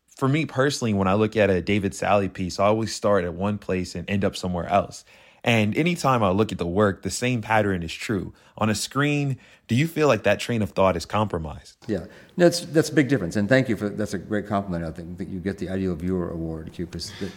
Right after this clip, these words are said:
Speaker 2: <laughs> having, having your eye move around is one of my, one of my goals. Partly because of the size of the screen, even unless you're looking at a, you know, at a movie screen, a, a movie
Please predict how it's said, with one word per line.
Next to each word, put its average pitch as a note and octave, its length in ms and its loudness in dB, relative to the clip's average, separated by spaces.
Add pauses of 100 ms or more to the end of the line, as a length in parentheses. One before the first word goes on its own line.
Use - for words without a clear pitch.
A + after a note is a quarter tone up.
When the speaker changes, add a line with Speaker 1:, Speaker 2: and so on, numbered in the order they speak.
Speaker 2:
<laughs> - 160 -16
having, C#3 320 -4 (340)
having C#3+ 220 8
your B2+ 120 4
eye A#2+ 320 6 (220)
move C3+ 220 0
around G#2+ 320 4
is F#2+ 120 -4
one G#2 140 0
of G#2 100 0
my, F2+ 300 -2
one F#2+ 220 -8
of F#2+ 60 -4
my E2+ 100 -4
goals. G2 360 -2 (1300)
Partly E3 240 8
because B2 220 2
of F#2+ 100 0
the F2+ 80 -4
size F2+ 340 0
of F2 80 -4
the F2 80 -4
screen, A#2+ 320 -2
even A2+ 300 0
unless G2+ 320 -4
you're F2 100 -4
looking F2+ 260 -4
at D#2+ 80 -4
a, D#2+ 160 -8
you F#2 120 -6
know, D#2+ 180 -8
at E2 60 -10
a - 20 -10
movie G#2+ 220 -2
screen, F2 400 -4 (260)
a, E2+ 40 -8
a E2+ 40 -10 (260)
movie E2+ 360 -4